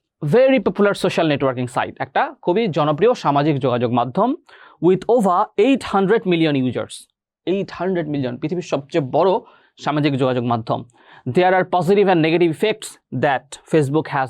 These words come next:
on people। একই সঙ্গে ইতিবাচক এবং নেতিবাচক দুই ধরনের প্রভাবই রয়েছে। And they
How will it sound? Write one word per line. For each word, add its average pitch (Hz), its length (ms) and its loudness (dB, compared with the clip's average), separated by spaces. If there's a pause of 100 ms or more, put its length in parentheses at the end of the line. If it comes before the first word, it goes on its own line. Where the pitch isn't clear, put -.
on 127 60 -10 (100)
people। 160 240 0 (440)
একই 135 180 -4
সঙ্গে 180 280 0
ইতিবাচক 160 640 0
এবং 151 200 0
নেতিবাচক 151 460 -2
দুই 156 200 2
ধরনের 151 280 0
প্রভাবই 143 340 -2
রয়েছে। 196 340 2 (540)
And 143 100 -2 (100)
they 240 120 4